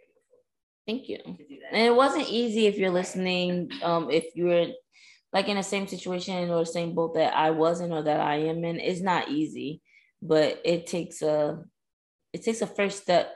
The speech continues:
Speaker 2: in order to get the, the path going, walking the path together. So whenever in due time you feel like it's appropriate or that you can do it, go ahead. Or if you gotta put a blindfold on like I did and just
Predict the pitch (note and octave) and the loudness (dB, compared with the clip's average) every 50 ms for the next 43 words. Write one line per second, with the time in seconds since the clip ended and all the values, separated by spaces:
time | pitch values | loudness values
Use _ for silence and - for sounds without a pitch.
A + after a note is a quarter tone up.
0 | - - - D#3+ E3 D#3 D#3 D#3+ D#3+ - - D#3+ D3+ D3 D3 C3+ F#3 - - D#3 | -10 -6 -4 -2 -2 -2 -2 -4 -4 -2 0 0 2 2 0 -4 -4 -6 -6 -6
1 | D#3 - - D3+ D3 C#3+ D3 C#3+ D#3 E3 - _ _ _ _ _ _ _ _ _ | -4 -4 -2 0 2 2 0 0 -4 -6 -12 _ _ _ _ _ _ _ _ _
2 | _ _ - D#3 D#3 - F3+ D#3+ D#3+ D#3+ D#3+ D#3+ - - - D#3 D3+ D#3 D#3 D#3 | _ _ -6 -6 -4 -4 -4 -2 -2 -2 -4 -4 -8 -8 -6 -4 -4 -4 -4 -4
3 | D#3 D#3+ - D#3 D3+ D#3+ D#3+ - E3 D#3 D#3+ E3 - - _ _ - - - D#3+ | -6 -2 0 0 0 0 -2 -6 -10 -8 -8 -10 -12 -14 _ _ -18 -10 -6 -6
4 | D3+ - - - - - - - - - - F3+ - - - - F#3 F3+ - _ | -6 -6 -6 -8 -6 -4 -4 -4 -6 -8 -10 -10 -8 -8 -8 -8 -8 -10 -16 _
5 | _ _ _ - - - - - _ _ _ _ _ _ _ - F3+ G#3 A3+ A#3 | _ _ _ -20 -20 -20 -20 -20 _ _ _ _ _ _ _ 0 4 4 6 6
6 | A3+ A#3+ A#3+ A#3+ A#3+ F3+ G3+ G3 F3 G3 G#3 G3+ - A3 G3 G3 G3 F#3+ F#3 F#3 | 6 6 6 6 6 4 2 0 0 -2 -4 -2 -4 -2 -2 0 0 -2 -2 -4
7 | F3 - F#3+ F3+ F3 F3 F3 F3 - G#3 - E3 - - F3+ F#3 F3+ - F3 F3 | -4 -4 0 2 2 2 2 0 -4 -12 -12 -12 -6 -4 -4 -2 -2 -2 0 2
8 | F3 E3 E3 E3 E3 D#3 - E3 D#3 - E3 D#3+ D#3 D#3+ D#3+ E3 E3 D#3+ D#3 - | 4 4 4 4 4 2 0 -4 -6 -6 -6 -2 0 0 2 4 4 4 4 2
9 | - - _ _ _ _ _ _ _ _ _ - - E3 D#3+ E3 F3 E3+ E3+ E3 | -2 -8 _ _ _ _ _ _ _ _ _ -4 -2 0 0 2 2 2 4 4
10 | D#3 D#3 D#3 - E3 F3 F3+ E3+ E3+ E3+ F#3 F#3 F3+ E3 E3 E3+ E3 F3 F#3 F3+ | 4 2 0 0 4 6 6 6 6 4 2 0 0 2 4 4 4 4 2 0
11 | - F3+ F3+ F3 F3+ F3+ F3+ F3 E3 E3 E3+ E3+ E3+ F3 E3+ F3+ F#3 F3 E3+ E3 | 0 0 2 2 0 0 2 2 2 4 4 2 2 2 2 -2 -2 -2 -2 -2
12 | D#3 D#3+ D#3 D#3 | 0 2 0 0